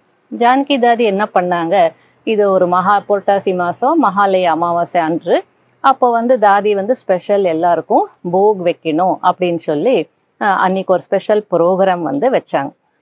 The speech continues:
எனக்கு உள்ளுக்குள்ளே ஒரு thought வந்துட்டே இருந்தது, எதுக்கு இதெல்லாம் நம்ம வந்து செய்யணும், ம், இதெல்லாம் செய்யணுமா அப்படின்னு சந்தேகம் இருந்தது. அன்னைக்கே அவங்க கிட்டே பேசுறதுக்கு கூட எனக்கு ஒரு வாய்ப்பு கிடைச்சது.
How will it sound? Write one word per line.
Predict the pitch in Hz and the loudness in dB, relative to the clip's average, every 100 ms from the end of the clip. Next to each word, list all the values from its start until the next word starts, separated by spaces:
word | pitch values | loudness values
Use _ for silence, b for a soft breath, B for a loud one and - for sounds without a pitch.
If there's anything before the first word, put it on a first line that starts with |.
| - | -2
எனக்கு | 277 285 277 | 0 0 0
உள்ளுக்குள்ளே | 247 262 262 233 226 233 | 0 -2 -2 -2 0 0
ஒரு | 208 190 180 165 151 b b b - | 0 0 0 0 -2 b b b 2
thought | 185 196 | 4 4
வந்துட்டே | 196 170 180 - 196 | 0 0 -2 -2 0
இருந்தது, | 196 156 151 139 185 285 _ _ | 0 0 -2 -2 -2 -2 _ _
எதுக்கு | - 226 262 226 | -2 0 0 0
இதெல்லாம் | 185 175 190 | -2 0 -2
நம்ம | 185 165 | -2 -4
வந்து | 156 156 185 | -2 -4 -2
செய்யணும், | 165 156 156 160 156 135 _ | -2 0 0 0 -2 -6 _
ம், | 202 208 190 | -8 -2 0
இதெல்லாம் | 185 185 190 | 2 0 0
செய்யணுமா | 175 175 180 165 170 | -2 -2 -2 -2 0
அப்படின்னு | 147 - 156 - _ _ _ | -2 -2 -6 -6 _ _ _
சந்தேகம் | - 202 208 226 220 202 170 | -6 -4 0 0 2 0 0
இருந்தது. | 190 208 185 220 359 B B B - | -2 0 2 2 0 B B B -2
அன்னைக்கே | 185 208 247 240 240 233 240 - | 0 0 -2 -2 -2 0 -2 0
அவங்க | 185 214 202 | 0 0 -2
கிட்டே | 185 170 214 254 - | -4 -2 -2 -2 0
பேசுறதுக்கு | 190 214 220 196 185 175 | 0 0 -2 -2 -2 -4
கூட | - 175 | -2 0
எனக்கு | 190 180 165 | 0 -2 -2
ஒரு | 160 151 | -2 0
வாய்ப்பு | 151 175 - | 0 0 -2
கிடைச்சது. | 214 156 143 - 151 208 | -4 -2 -6 -4 -2 -2